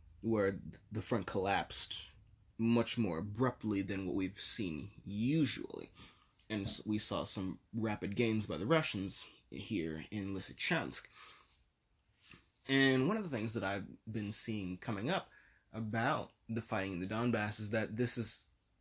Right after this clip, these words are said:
basically the heaviest, most urbanized region in Ukraine.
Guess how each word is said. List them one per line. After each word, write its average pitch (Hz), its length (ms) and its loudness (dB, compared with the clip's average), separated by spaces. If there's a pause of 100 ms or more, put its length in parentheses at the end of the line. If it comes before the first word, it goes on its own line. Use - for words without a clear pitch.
(460)
basically 135 720 6
the 117 180 2
heaviest, 123 1200 0 (680)
most 117 400 0
urbanized 113 580 2
region 104 460 -2 (100)
in 92 720 -2 (180)
Ukraine. 170 520 0